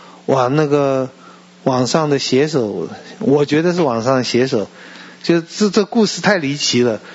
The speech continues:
台湾的一个女孩子在纽约碰到一个美国白人警察，然后这么好的白人警察，然后他们有一段非常好的感情，虽然他是对一个同性恋的感情，没有任何的男女的性爱，我就更显得高贵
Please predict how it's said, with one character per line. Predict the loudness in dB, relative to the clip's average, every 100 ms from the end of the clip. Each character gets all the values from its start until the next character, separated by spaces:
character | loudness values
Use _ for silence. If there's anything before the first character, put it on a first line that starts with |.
| -8
台 | 0 2
湾 | 2 0
的 | 0
一 |
个 | 2
女 | 2 2
孩 | 2 0
子 | 0
在 | 2
纽 | 2 4
约 | 2 2
碰 | 0 2
到 | 2
一 | 2
个 | 2
美 | 2 2
国 | 0
白 | 2 2
人 | 2 0
警 | 0 -2 -4
察， | -8 -8 -10 -12 -20 -10
然 | 0 0
后 |
这 | 2 0
么 | 0
好 | 0
的 | 0
白 | 2 2
人 | 2
警 | 0 -2
察， | 0
然 | 0
后 | 0
他 | 0
们 | 2 2
有 | 2
一 |
段 | 2 0 -2 -12 -2
非 | 0 2
常 | 2
好 | 0 0
的 |
感 | -2 -2 -4
情， | -4 -4 -6 -10 -18 -4
虽 | 0
然 | 2 2
他 | 0
是 | 0
对 | 0 0 0
一 |
个 | 0 -2 -2 -2
同 | 0 2
性 | 2 2
恋 | 2 0
的 |
感 | -2 -2
情， | 0 2
没 | 4
有 | 4
任 | 2 -2 0
何 | 2
的 | 2 0 -6 -6
男 | 0 2 2
女 | 2
的 | 2
性 | 2 2 2
爱， | 0 -6 -18 -8
我 | -4
就 | 0 0
更 | 2 0 0
显 | -2 0
得 | 0
高 | 0 2 2 2
贵 | 0 0 0